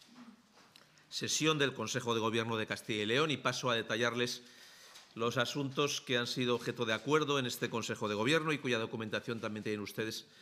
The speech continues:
con detalle como en otras ocasiones. El primer asunto que les señalo es que la Junta aprueba la nueva ley reguladora del juego y de las apuestas en Castilla y León. Se trata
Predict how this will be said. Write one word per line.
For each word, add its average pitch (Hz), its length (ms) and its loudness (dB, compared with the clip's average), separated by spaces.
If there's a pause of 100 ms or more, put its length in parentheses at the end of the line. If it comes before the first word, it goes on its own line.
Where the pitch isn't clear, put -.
(640)
con 110 200 -2
detalle 117 400 2
como 113 100 -6
en 113 60 -2
otras 107 180 -2
ocasiones. 110 560 -2 (320)
El 98 340 -4 (800)
primer 113 240 0
asunto 139 420 2
que 123 80 0
les 117 120 2
señalo 151 500 4 (640)
es 104 220 -2
que 120 280 2
la 110 140 0
Junta 123 880 2 (360)
aprueba 107 600 2
la 117 100 2
nueva 127 220 4
ley 131 260 2 (520)
reguladora 113 760 2
del 110 160 0
juego 151 640 4
y 123 100 2
de 113 100 2
las 110 140 0
apuestas 135 640 0 (380)
en 107 140 -2
Castilla 117 360 0
y 117 40 4
León. 127 260 2 (420)
Se - 300 -8
trata 120 800 2